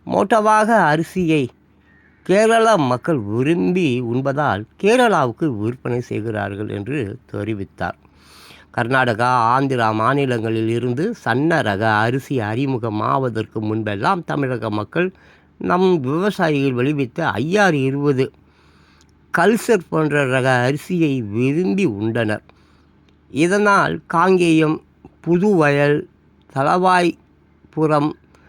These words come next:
சின்னசேலம், மதுரை, காஞ்சிபுரம், ஆரணி, செங்குன்றம், ஆலங்குளம் உள்ளிட்ட இடங்களில் சுமார் ஆயிரம் அரிசி ஆலைகள்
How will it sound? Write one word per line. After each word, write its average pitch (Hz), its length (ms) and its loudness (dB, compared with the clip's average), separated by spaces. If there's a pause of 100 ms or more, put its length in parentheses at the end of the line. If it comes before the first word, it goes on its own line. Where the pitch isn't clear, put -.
(360)
சின்னசேலம், 165 680 2
மதுரை, 156 500 2
காஞ்சிபுரம், 151 640 -2
ஆரணி, 151 560 0
செங்குன்றம், 151 800 0
ஆலங்குளம் 151 760 0 (400)
உள்ளிட்ட 156 320 0
இடங்களில் 139 600 0
சுமார் 117 460 -4
ஆயிரம் 208 720 0
அரிசி 156 480 -4
ஆலைகள் 127 640 -2